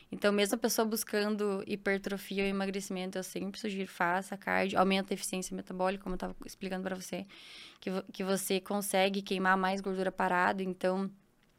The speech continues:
é, teu metabolismo, né, vai tá um pouco mais acelerado, e mesmo pra quem já tem um metabolismo acelerado, que a gente não considera de <laughs> fato, né? É, que é a dieta que vai definir,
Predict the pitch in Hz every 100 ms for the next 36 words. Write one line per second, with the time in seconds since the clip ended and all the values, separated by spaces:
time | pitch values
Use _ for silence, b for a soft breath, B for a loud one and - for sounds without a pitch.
0 | - - - 190 185 180 180 180 180 175
1 | 175 b b b b _ _ - 226 233
2 | 226 214 208 202 220 202 185 185 196 190
3 | 180 180 180 180 185 190 190 185 185 180
4 | 185 185 185 - 190 185 180 190 208 208
5 | 196 208 269 320 254 240 - 214 208 208
6 | 202 196 226 196 185 185 185 180 180 185
7 | 190 196 185 - 180 180 190 240 214 190
8 | 190 190 - 196 190 190 196 196 - -
9 | 185 226 233 214 208 190 220 B B B
10 | B B B - 202 196 190 202 196 220
11 | 277 240 254 262 220 202 226 202 190 208